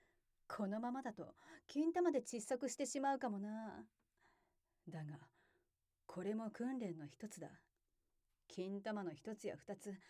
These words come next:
しっかり舐めきれないで、インマニンが務まると思うな。<laughs> おら、おら。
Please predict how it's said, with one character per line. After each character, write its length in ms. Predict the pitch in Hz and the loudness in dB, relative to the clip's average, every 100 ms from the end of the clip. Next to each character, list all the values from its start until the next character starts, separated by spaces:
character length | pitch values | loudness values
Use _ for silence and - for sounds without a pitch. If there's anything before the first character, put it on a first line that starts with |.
| - - | -20 -14
し 200 | - - | -6 -2
っ 80 | 285 | 2
か 100 | 320 | 4
り 100 | 302 | 4
舐 120 | 226 | 4
め 100 | 214 | 2
き 120 | 240 262 | 2 2
れ 100 | 240 | 0
な 100 | 190 | 0
い 60 | |
で、 240 | 151 - - _ _ _ _ _ - | -4 -8 -16 _ _ _ _ _ -6
イ 160 | 190 226 | -4 -2
ン 100 | 262 | -2
マ 140 | 277 | -2
ニ 100 | 262 | -2
ン 80 | 185 | -4
が 100 | 151 | -6
務 260 | - - 226 | -10 -6 -2
ま 80 | 254 | -2
る 80 | |
と 100 | - | -4
思 320 | - 175 170 277 | -6 -4 -2 0
う 80 | |
な。 120 | - - 214 - _ _ _ - - _ _ | 0 -4 -14 -18 _ _ _ -16 -16 _ _
<laughs> 580 | - - - 415 359 - | -6 -4 -2 4 4 2
お 280 | - 156 190 | -2 0 0
ら、 120 | - - _ | 0 -4 _
お 220 | 311 277 320 | 10 12 12
ら。 320 | 285 196 | 12 12